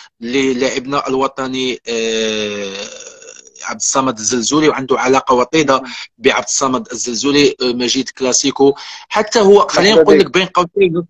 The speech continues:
Speaker 1: خلينا نقول لك بين قوسين، أنا لما نشوف واحد مثل نزار كإعلامي أو واحد مثل، آه، مجيد أو مجموعة من الأسماء، العربي عنده كفاءة، والعربي عنده موهبة، والعربي عنده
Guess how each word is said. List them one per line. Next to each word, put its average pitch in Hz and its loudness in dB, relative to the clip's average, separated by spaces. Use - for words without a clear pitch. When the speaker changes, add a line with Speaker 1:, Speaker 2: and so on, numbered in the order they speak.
Speaker 1:
خلينا 175 -4
نقول 170 -2
لك 143 -6
بين 156 -2
قوسين، 151 0
أنا 165 0
لما 165 -2
نشوف 147 0
واحد 151 0
مثل 139 -8
نزار 139 -2
كإعلامي 123 -2
أو 123 0
واحد 120 0
مثل، 127 -4
آه، 117 -2
مجيد 127 -2
أو 123 2
مجموعة 135 0
من 135 -4
الأسماء، 139 -2
العربي 160 2
عنده 156 -2
كفاءة، 151 -2
والعربي 127 0
عنده 131 -6
موهبة، 123 -2
والعربي 127 0
عنده 127 -6